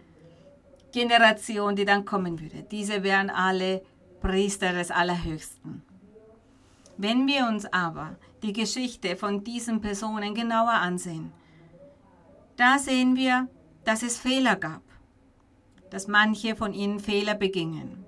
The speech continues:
dass sie gescheitert sind vor Gott, wie es zum Beispiel Eli und seine Söhne,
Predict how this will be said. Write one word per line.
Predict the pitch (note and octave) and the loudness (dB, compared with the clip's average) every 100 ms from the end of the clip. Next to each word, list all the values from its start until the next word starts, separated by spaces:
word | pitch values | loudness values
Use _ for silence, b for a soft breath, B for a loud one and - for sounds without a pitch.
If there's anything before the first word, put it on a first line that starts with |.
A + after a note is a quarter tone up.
| - | -14
dass | F3 | -8
sie | F#3 F#3+ | -2 -2
gescheitert | G3 F#3+ G#3 G3+ G3+ F#3+ | -2 2 4 4 2 0
sind | G3 F#3+ F#3 | 0 -2 -2
vor | G3 F#3+ | -4 0
Gott, | G3+ G3+ - b b b b b - | 0 0 -6 b b b b b -6
wie | A3+ | -2
es | A3 | -2
zum | G#3+ A3+ G#3+ | -2 -4 6
Beispiel | G#3+ A3 - A3 - | 6 6 0 -4 -2
Eli | G#3 G#3+ A3 A#3 - - - - | -4 -2 -4 -6 -16 -20 -20 -12
und | A#3 A#3 A3+ | -4 -2 -2
seine | B3+ A3 A3 A3 | 6 8 8 2
Söhne, | G#3+ A#3 A3+ G#3+ D#3 | 0 -2 0 0 -2